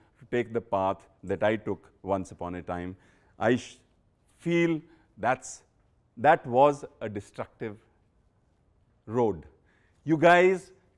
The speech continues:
can be constructive, the ecosystems exist. The bureaucracy today believes, the polit-, the politics believes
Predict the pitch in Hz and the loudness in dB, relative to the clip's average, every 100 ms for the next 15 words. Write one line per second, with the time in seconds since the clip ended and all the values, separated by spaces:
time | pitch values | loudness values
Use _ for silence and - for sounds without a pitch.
0 | - 131 165 196 - 156 - 147 - 165 | -6 -4 -2 -2 -2 -6 -4 -4 -4 -4
1 | 139 127 120 120 160 - 139 - 135 120 | -6 -4 -6 -6 -6 -6 -8 -6 -6 -6
2 | 107 107 117 110 _ _ _ _ _ - | -8 -6 -6 -6 _ _ _ _ _ -12
3 | 113 117 156 196 202 196 196 165 147 143 | -4 4 6 6 4 0 -2 -4 -2 -2
4 | 131 127 131 131 113 117 - 135 147 - | 0 -2 -2 -4 -6 -10 -8 -6 -6 -10
5 | 127 123 156 196 208 208 - 143 139 143 | -10 2 4 4 2 -2 -2 -6 -4 -4
6 | 139 131 | -4 -8